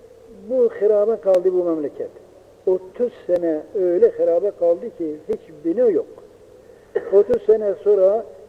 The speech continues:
İran hükümdarı çok zengin bir adam idi. Ya, mahiyetinde de Yahudiler ve o Yahudilerle, diğer Yahudilerle beraber hepsini Kudüs'e getirdi.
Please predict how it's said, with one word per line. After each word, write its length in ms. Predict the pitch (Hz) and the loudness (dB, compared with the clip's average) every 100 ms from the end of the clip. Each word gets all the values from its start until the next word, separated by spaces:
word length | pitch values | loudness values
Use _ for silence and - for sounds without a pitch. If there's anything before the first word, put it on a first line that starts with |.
| - | -8
İran 340 | 175 180 220 - | 0 4 2 0
hükümdarı 680 | 175 160 165 156 156 151 151 180 - - - - - | -4 -4 0 2 4 2 -2 -6 -14 -20 -20 -10 -4
çok 180 | 190 180 - | -4 -4 -6
zengin 600 | 156 156 143 185 175 165 | -4 -4 -8 -10 -10 -10
bir 180 | 151 156 147 | -6 -4 -2
adam 260 | 156 180 135 | -2 -4 -6
idi. 340 | 135 160 208 - - - 160 | -6 -6 -6 -12 -20 -10 -2
Ya, 140 | 170 | -2
mahiyetinde 680 | 160 165 165 156 165 170 170 | -2 -2 0 -2 -2 -4 0
de 180 | 160 | 2
Yahudiler 560 | 139 147 151 151 151 160 - - - - | 2 2 0 2 2 2 -2 -18 -20 -4
ve 80 | 190 | 4
o 140 | 208 208 | 6 6
Yahudilerle, 680 | 185 165 180 185 196 180 | 4 0 0 -2 0 -2
diğer 280 | 180 175 165 | -2 -2 0
Yahudilerle 680 | 165 156 160 165 180 156 147 | 2 2 0 -2 0 0 2
beraber 340 | 147 147 170 | 2 2 0
hepsini 440 | 170 214 - 160 - | 0 -4 -6 -12 -4
Kudüs'e 340 | 156 - 165 | -4 -2 -4
getirdi. 600 | 151 135 131 127 151 | -2 -2 -6 -6 -8